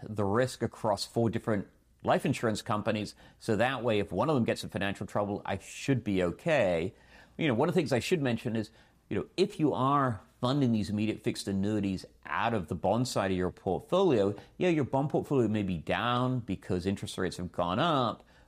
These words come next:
but, you know, you, there is an upside to that, which is when you buy that immediate fixed annuity, you are gonna get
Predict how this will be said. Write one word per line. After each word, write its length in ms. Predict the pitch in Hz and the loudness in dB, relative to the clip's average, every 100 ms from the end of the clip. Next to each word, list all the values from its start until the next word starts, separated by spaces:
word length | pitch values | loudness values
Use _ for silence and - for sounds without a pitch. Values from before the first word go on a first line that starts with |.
| _ | _
but, 520 | 127 120 104 95 - - _ _ _ | 4 4 4 2 -4 -20 _ _ _
you 100 | 110 | -4
know, 60 | 80 | -4
you, 280 | 82 113 | 0 2
there 220 | 131 196 190 | 4 4 4
is 100 | 117 | 2
an 80 | |
upside 440 | 104 170 - 131 95 | -2 -4 -2 -4 -2
to 40 | 95 | -2
that, 200 | 101 80 | -2 -2
which 160 | 101 | -4
is 140 | 110 90 | -2 0
when 120 | 101 | 0
you 60 | |
buy 180 | 87 95 | 0 0
that 140 | 92 92 | 0 0
immediate 240 | 92 82 | -2 -4
fixed 220 | 95 - | -8 -4
annuity, 360 | 104 95 98 82 _ | -2 0 -2 -4 _
you 200 | 110 - - | -2 -2 0
are 260 | 107 113 113 | 0 2 0
gonna 280 | 104 90 90 | 0 0 -2
get 540 | 101 95 90 - | 0 2 2 -2